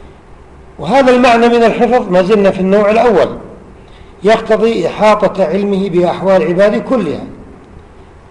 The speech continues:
طبعًا هذا من باب يعني، آه، يعني إذا كان في المخلوق، المخلوق إذا كان عنده إحصاء،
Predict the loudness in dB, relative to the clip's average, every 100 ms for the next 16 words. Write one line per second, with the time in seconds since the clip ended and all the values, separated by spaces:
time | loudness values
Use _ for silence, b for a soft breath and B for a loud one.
0 | -20 -6 -2 0 0 0 0 0 2 4
1 | 4 2 2 0 -2 -4 -6 -4 -4 -6
2 | -8 -16 -20 -20 -18 -10 -8 -2 0 0
3 | 2 2 2 0 0 2 2 2 2 0
4 | -6 -14 -18 -20 -20 -20 -20 -20 -20 -20
5 | -20 -20 -10 -4 0 0 0 0 0 -4
6 | -6 -2 0 2 2 2 0 0 0 -2
7 | -4 2 4 2 0